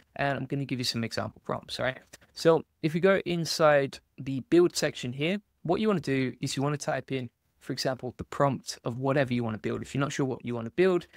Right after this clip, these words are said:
I would just focus on what do you spend most of your time on day to day, right? If you spend time tracking your macros for the gym,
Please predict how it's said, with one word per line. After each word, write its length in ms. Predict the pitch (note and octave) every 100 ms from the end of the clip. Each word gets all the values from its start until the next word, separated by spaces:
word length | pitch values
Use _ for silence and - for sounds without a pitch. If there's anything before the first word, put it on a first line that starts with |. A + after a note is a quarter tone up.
| _ -
I 80 | D#3
would 120 | D3+
just 160 | C#3+ -
focus 380 | C#3+ C3 A#2+
on 180 | C3 A#2+
what 160 | B2 A2+
do 100 | A#2
you 20 |
spend 240 | - A2
most 160 | G#2+ G#2
of 40 | A2+
your 60 |
time 260 | - G#2 G#2
on 60 |
day 140 | F#2 G#2
to 120 | -
day, 220 | - - _
right? 240 | B2+ B2 B2
If 100 | C#3
you 80 |
spend 280 | D#3 - C#3
time 260 | - C#3 B2+
tracking 400 | - B2 B2+ A2+
your 80 | B2
macros 560 | E3 - D3+ D3+ - - _ _
for 120 | C3
the 100 | A#2
gym, 400 | - E3 D#3+ D3+